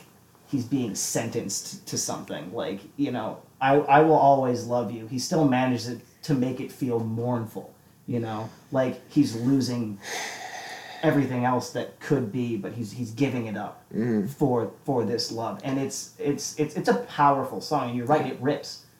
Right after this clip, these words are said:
Speaker 1: The guitars on this, on this are
Speaker 2: The
Speaker 1: are
Speaker 2: way
Speaker 1: fantastic.
Speaker 2: that he
Speaker 1: They shred.
Speaker 2: kind of takes all, like, there's kind of, like, three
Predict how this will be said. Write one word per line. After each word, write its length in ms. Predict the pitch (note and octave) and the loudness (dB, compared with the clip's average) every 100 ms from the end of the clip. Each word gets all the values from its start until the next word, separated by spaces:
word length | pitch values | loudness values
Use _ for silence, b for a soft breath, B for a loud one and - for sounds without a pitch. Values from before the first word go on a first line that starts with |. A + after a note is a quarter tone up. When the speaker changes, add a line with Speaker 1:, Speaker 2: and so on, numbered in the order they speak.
| b - | b -4
Speaker 1:
The 80 | C3+ | -2
guitars 480 | C#3+ - D3 D3 B2+ | 0 4 6 6 4
on 100 | A#2+ | -2
this, 220 | B2 - | -4 -4
on 160 | B2 | -4
this 280 | A#2+ - - B2 | -4 -8 -10 -6
are 180 | A#2+ - | -6 -4
Speaker 2:
The 180 | C3 D3+ | 6 8
Speaker 1:
are 80 | C3 | 10
Speaker 2:
way 520 | C3+ E3 F3+ F3+ F3+ | 10 10 12 12 12
Speaker 1:
fantastic. 320 | - B2 B2+ C#3 | 8 0 6 6
Speaker 2:
that 100 | A2 | 6
he 440 | - C3+ A#2+ A2+ | 4 4 4 4
Speaker 1:
They 60 | - | 2
shred. 400 | - A#2+ C#3 - - | -2 -4 -4 -4 -8
Speaker 2:
kind 260 | - B2 B2 | 4 6 6
of 180 | A#2+ - | 4 2
takes 720 | - B2+ A#2 - - - - - _ _ _ _ _ - | 2 6 6 4 -2 -2 -4 -12 _ _ _ _ _ 8
all, 420 | B2+ C3 C3+ C3+ - - | 10 12 10 8 -4 2
like, 280 | C#3+ C3+ - | 8 8 8
there's 420 | C#3+ F3 E3 - - - _ - - _ - | 10 10 10 0 -6 -20 _ -20 -20 _ -14
kind 180 | - G3+ | 0 4
of, 80 | G3 | 8
like, 180 | C#3+ - | 8 6
three 1000 | - - C#3+ C3 C3+ C3 A#2+ A#2 A#2+ | -10 2 4 6 8 8 6 4 0